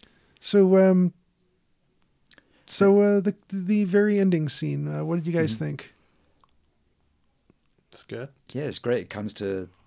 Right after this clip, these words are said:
Speaker 2: you know, what's been set up at the start, and,
Speaker 3: Yeah.
Speaker 2: and then it ends.
Speaker 1: Yeah.
Speaker 2: No messing.
Speaker 1: Yeah, you get this great horizon. You got the two guys, and, uh,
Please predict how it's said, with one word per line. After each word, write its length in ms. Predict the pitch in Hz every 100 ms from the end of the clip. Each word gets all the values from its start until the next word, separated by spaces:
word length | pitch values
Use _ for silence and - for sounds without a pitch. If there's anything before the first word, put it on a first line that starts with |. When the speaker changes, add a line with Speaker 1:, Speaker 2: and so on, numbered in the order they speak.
| _
Speaker 2:
you 160 | - 98
know, 140 | 92
what's 260 | 92 98 -
been 240 | 104 98
set 200 | - 95
up 140 | 98
at 60 | 95
the 80 | -
start, 460 | - 101 113 135 131
and, 240 | 110 90
Speaker 3:
Yeah. 280 | 196 143 104
Speaker 2:
and 80 | 104
then 120 | 110
it 100 | 113
ends. 480 | - 131 135 92 - _ _ _ 160
Speaker 1:
Yeah. 160 | 190 170
Speaker 2:
No 180 | 113 107
messing. 460 | 101 113 - 104 _ _ _ _ -
Speaker 1:
Yeah, 80 | 208
you 80 | 185
get 100 | 175
this 120 | 143
great 300 | - 165 151
horizon. 600 | 165 160 151 160 147 165
You 140 | 165
got 180 | 165 160
the 80 | 147
two 180 | - 170
guys, 460 | 160 160 165 170 143
and, 220 | 156 151
uh, 220 | 151